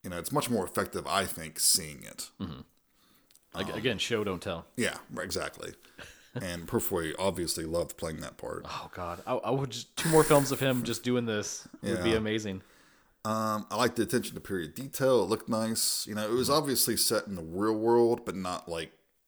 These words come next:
Speaker 1: slavishly the real world.
Speaker 2: Right.
Speaker 1: You know? Um, it was shot well. It looked nice. Sets were nice.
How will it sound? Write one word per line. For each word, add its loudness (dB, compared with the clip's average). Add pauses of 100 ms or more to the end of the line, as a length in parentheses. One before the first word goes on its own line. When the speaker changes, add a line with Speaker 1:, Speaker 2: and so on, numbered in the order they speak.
(100)
Speaker 1:
slavishly -2 (160)
the -8
real -4
world. -4
Speaker 2:
Right. -6
Speaker 1:
You -8
know? -10 (1400)
Um, -10 (3000)
it -10
was -10
shot 0
well. 6
It 0
looked -4
nice. 0
Sets 0
were -4
nice. -4